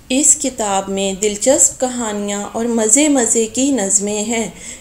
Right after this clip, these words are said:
यानी इस किताब में जो सबक दिए गए हैं, जो stories हैं, वो बहुत ही दिलचस्प हैं और नज़में भी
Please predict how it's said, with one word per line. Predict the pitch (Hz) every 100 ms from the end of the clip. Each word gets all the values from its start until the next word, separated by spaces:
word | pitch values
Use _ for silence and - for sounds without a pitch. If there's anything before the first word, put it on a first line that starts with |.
| -
यानी | 196 196
इस | - 214
किताब | - 220 196 180
में | 208 220
जो | 226
सबक | - 180 220 277
दिए | 262 226 220
गए | 208 196
हैं, | 220 208 196
जो | 214
stories | - - 190 185 262 285 254
हैं, | 226
वो | 214 208
बहुत | 180 214 220 247
ही | 240
दिलचस्प | 202 202 196 220 262 - -
हैं | 262 240
और | - 190 214
नज़में | 233 196 196 202 202
भी | 208 269